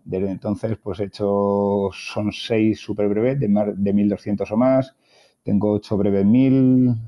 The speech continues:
hice el récord del mundo de Master cincuenta en mil kilómetros en pista y he hecho, pues creo que han sido ocho carreras de veinticuatro horas.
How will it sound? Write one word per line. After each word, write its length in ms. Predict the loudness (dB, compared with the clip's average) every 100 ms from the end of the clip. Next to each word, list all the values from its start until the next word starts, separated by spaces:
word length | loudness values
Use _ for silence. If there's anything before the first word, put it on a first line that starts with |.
| -8
hice 560 | -6 -4 -2 0 2
el 320 | 0 -2 -4 -6
récord 340 | -6 -4 0 0
del 80 |
mundo 260 | 2 2 2
de 100 | 0
Master 280 | 0 -2 -4
cincuenta 720 | -4 -2 -2 0 0 0 0
en 120 | 2
mil 140 | 2 0
kilómetros 420 | 0 -2 -2 -4
en 120 | -4
pista 600 | 0 -2 -2 0 2 0 -2
y 140 | -2
he 40 |
hecho, 520 | -2 -2 0 2 0 -2
pues 200 | -6 -6
creo 160 | -6
que 80 | -6
han 60 | -4
sido 200 | -4 -4
ocho 220 | -4 -4
carreras 480 | -4 -2 -2 -2 -2
de 440 | -2 -2 -2 -4
veinticuatro 520 | -4 -6 -4 -6 -6 -8
horas. 320 | -8 -16